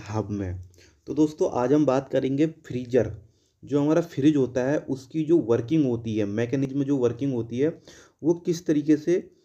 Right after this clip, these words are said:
काम करती है, उसी के बारे में हमारा ये वीडियो है। तो दोस्तों, यहाँ पर मैं पूरा आपको बताऊँगा। अगर आप इलेक्ट्रॉनिक पर न्यू हैं या आप रेफ्रिजरेटर का काम सीख रहे हैं या थोड़ा बहुत आता है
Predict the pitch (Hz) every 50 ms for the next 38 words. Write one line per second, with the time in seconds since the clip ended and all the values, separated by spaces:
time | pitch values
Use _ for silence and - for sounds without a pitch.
0 | _ _ _ _ - 143 139 147 151 156 151 151 135 131 - - 143 135 156 -
1 | - - 127 - - 147 139 156 147 139 131 131 135 135 139 131 123 120 120 117
2 | 117 120 123 127 139 170 240 247 - - - 101 107 113 110 104 104 104 98 92
3 | 92 87 87 - - - - _ - _ _ _ _ - 123 135 156 156 156 -
4 | 185 175 151 127 120 120 120 156 151 151 160 156 156 147 135 151 151 147 143 143
5 | - - 151 127 123 120 123 123 131 143 151 151 147 143 147 151 151 - 123 120
6 | 120 120 - 131 131 131 139 139 - - 147 131 117 117 123 135 139 135 143 143
7 | 143 143 143 143 135 139 139 139 - - 120 120 - 135 131 131 131 131 127 131
8 | 135 131 131 143 139 - 131 127 135 139 135 - 120 117 117 127 131 135 135 135
9 | 139 143 135 - 127 127 127 123 135 131 131 120 117 113 117 123 123 135 143 -